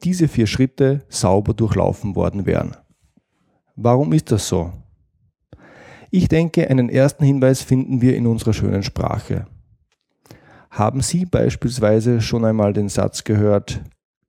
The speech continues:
„Wir haben ein Problem. Wir müssen das Problem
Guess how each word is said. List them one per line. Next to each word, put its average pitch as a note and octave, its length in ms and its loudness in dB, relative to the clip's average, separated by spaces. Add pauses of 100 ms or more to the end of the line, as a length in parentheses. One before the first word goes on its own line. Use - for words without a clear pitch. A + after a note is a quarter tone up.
(560)
„Wir G#2 180 2
haben C3 260 2
ein B2 120 0
Problem. G2 520 -4 (840)
Wir A#2 100 2
müssen C#3+ 380 0
das G#2 160 0
Problem B2 800 -2